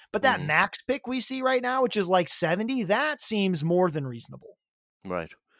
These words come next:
Speaker 2: Uh, next player, uh, he's the fourth second baseman coming off the board in N F B C drafts, Jazz Chisholm, who you, uh, referenced earlier in the show, uh, fifty-one A D P,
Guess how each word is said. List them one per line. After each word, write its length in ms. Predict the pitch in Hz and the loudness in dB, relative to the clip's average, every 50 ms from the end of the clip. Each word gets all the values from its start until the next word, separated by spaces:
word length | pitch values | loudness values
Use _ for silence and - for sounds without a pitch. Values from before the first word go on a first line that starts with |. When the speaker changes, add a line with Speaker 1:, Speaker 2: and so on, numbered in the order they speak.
| _ _ - - _ _ _ | _ _ -20 -20 _ _ _
Speaker 2:
Uh, 320 | - 110 113 117 113 113 98 - | 0 4 4 6 6 6 4 2
next 540 | 135 139 143 151 156 151 - - - - - - 143 - | -4 -4 0 0 0 0 0 -6 -8 -8 -10 -12 -14 -6
player, 500 | - 151 156 147 135 135 131 123 101 76 | 2 4 4 6 6 6 6 4 4 4
uh, 160 | 107 117 104 | 2 2 2
he's 320 | 104 - - 120 117 107 - | 2 -2 -4 -6 -6 -6 -6
the 80 | 107 - | -6 -8
fourth 280 | - - 131 127 120 | -6 -2 -2 -2 0
second 300 | - - 123 117 - 120 | 0 -2 -4 -2 -2 -4
baseman 320 | 113 117 117 - - 117 107 | -4 -4 -4 -4 -8 -8 -4
coming 240 | - 113 113 117 | -4 -4 -2 -2
off 120 | 110 110 - | -4 -4 -4
the 80 | 117 | -6
board 340 | 104 101 110 107 107 104 101 | -8 -4 -2 0 0 0 -2
in 120 | 101 98 - _ | -4 -12 -12 _
N 140 | - 110 113 | -6 -2 -2
F 160 | 110 101 - | -2 -2 -4
B 100 | - 107 | -6 -12
C 160 | 92 - 110 | -10 -10 -10
drafts, 360 | 104 85 104 104 101 - - - - - - - - - | -4 0 2 2 2 0 -2 -10 -18 -20 -20 -20 -10 -2
Jazz 280 | - 127 123 123 117 - | 2 4 4 4 4 0
Chisholm, 580 | - - - 127 - 135 123 120 135 151 151 - _ - - 104 | -4 -6 -6 -4 -2 0 0 0 0 -2 -6 -14 _ -16 -14 -8
who 180 | 107 113 110 104 | -6 -4 -4 -4
you, 380 | 104 95 104 107 104 101 101 80 | -4 -4 -6 -6 -4 -4 -4 -2
uh, 300 | 80 95 95 92 90 85 _ - - - _ | -2 -2 -2 -2 -2 -6 _ -16 -20 -14 _
referenced 480 | 98 110 113 - - 120 110 - - - | 2 2 2 2 2 -6 -6 -6 -6 -2
earlier 360 | 120 120 117 110 107 104 101 | 2 2 2 2 2 0 0
in 80 | 101 98 | -2 -2
the 60 | 95 - | -4 -4
show, 440 | - - 135 123 120 120 120 110 - _ - - - - - - | -2 2 4 4 6 6 4 2 -2 _ -20 -20 -20 -12 -4 0
uh, 120 | 101 104 | 0 0
fifty-one 560 | 101 - - 120 - - 123 117 113 117 113 | 0 0 -8 -10 -6 -4 -4 -2 0 0 0
A 120 | 113 110 101 | 0 -2 -2
D 160 | 107 104 - - | -4 -6 -8 -4
P, 440 | 131 127 120 117 117 113 110 - | -4 -4 -2 -2 -4 -6 -8 -12